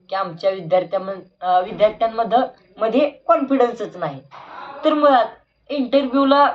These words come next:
जातानाच, आता माझा इंटरव्ह्यू आहे, माझं कसं होईल, तो इंटरव्ह्यूवाला म्हणजे पर्यवेक्षक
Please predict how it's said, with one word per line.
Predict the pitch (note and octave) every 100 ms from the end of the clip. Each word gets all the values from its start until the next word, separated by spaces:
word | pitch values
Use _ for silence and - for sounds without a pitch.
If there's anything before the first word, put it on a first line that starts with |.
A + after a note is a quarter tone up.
| A#3+
जातानाच, | B3+ A3 F#3+ E3 D#3+ - - - -
आता | -
माझा | F#3+ G3 G3
इंटरव्ह्यू | G3 D3+ E3 D#3 D#3
आहे, | D3+ C#3+ - _ _ _
माझं | F3 D#3+
कसं | E3+ E3 E3
होईल, | D#3 D3+ C#3+ - _ _ _ -
तो | A#3+ A#3+
इंटरव्ह्यूवाला | B3 F#3+ A3+ A3+ A3+ A3+ G#3+ F3+
म्हणजे | F#3+ G#3
पर्यवेक्षक | - A#3 A#3+ A#3+ - G#3